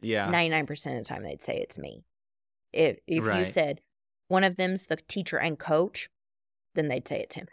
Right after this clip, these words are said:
Speaker 2: So, you know,
Speaker 1: Yeah.
Speaker 2: it's all throughout our society. I just try to laugh it off. It is
Speaker 1: Mm-hmm.
Speaker 2: frustrating, um, because I'll answer the phone and they're like, "I need to speak with some South forty Metalworks." I'm like, "This is she."
Speaker 1: This is her.
Speaker 2: <laughs> Then
Speaker 1: Yeah.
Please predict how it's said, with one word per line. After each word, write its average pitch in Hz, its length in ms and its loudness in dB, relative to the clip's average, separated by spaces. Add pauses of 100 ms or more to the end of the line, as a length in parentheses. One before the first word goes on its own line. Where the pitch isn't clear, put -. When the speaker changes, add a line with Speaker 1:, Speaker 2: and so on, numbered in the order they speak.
(140)
Speaker 2:
So, 311 120 0
you 339 80 6
know, 320 100 6
Speaker 1:
Yeah. - 120 0
Speaker 2:
it's 311 100 0
all 330 160 2
throughout 233 340 2
our 180 120 6
society. 139 680 0
I 175 160 4
just 202 240 2
try 165 220 4
to 170 100 6
laugh 156 400 4
it 165 120 2
off. 143 340 0
It 196 140 2
is 170 220 4
Speaker 1:
Mm-hmm. - 80 -12
Speaker 2:
frustrating, 147 800 0 (440)
um, 170 180 4
because 180 220 4
I'll 170 160 6
answer 165 340 2
the 180 120 4
phone 165 320 0
and 170 120 0
they're 170 80 0
like, 160 220 -2
"I 190 120 2
need 202 80 2
to 180 60 2
speak 170 240 -2
with 151 120 -2
some - 160 -8 (180)
South - 260 -8
forty 85 240 -4
Metalworks." 73 640 -6 (580)
I'm - 100 -2
like, - 260 -4 (300)
"This 160 240 2
is 254 120 6
she." 403 640 8
Speaker 1:
This 240 160 -2
is - 60 -14
her. 147 300 2
Speaker 2:
<laughs> - 0 -
Then 254 240 8
Speaker 1:
Yeah. 269 140 8